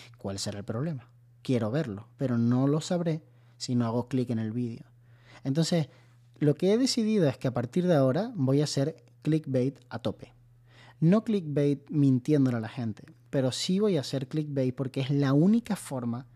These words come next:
de crecer, de tener visualizaciones. Hace mucho que lo estoy haciendo en el podcast.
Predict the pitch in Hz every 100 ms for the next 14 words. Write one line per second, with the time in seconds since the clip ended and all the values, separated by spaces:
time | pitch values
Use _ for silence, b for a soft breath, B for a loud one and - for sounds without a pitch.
0 | - 127 127 123 113 - 135 120 110 113
1 | 117 120 135 165 160 131 127 117 - 104
2 | - - B B B B - 151 196 175
3 | 214 - 143 123 - 135 139 139 135 117
4 | 131 127 - -